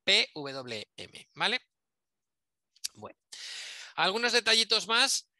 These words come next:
La lógica interna. Bueno, no existe hoy por hoy como existían antiguamente, ¿eh? A veces he dado cursos a personas con una cierta edad y siempre piensan que hay un camino lógico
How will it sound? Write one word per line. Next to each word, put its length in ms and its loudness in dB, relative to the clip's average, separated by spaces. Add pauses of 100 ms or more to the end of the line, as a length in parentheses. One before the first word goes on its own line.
(300)
La 160 2
lógica 520 0
interna. 720 -6
Bueno, 420 -8 (140)
no 600 0
existe 640 2
hoy 140 2
por 160 -4
hoy 260 2
como 220 -6
existían 760 0
antiguamente, 1160 0
¿eh? 40 0
A 60 -2
veces 260 -6
he 40 -6
dado 180 -2
cursos 320 -8
a 80 -2
personas 420 -4
con 140 -16
una 160 -8
cierta 340 -2
edad 240 2 (360)
y 80 -4
siempre 360 0
piensan 420 0
que 100 -2
hay 100 0
un 100 -10
camino 400 -2
lógico 680 -6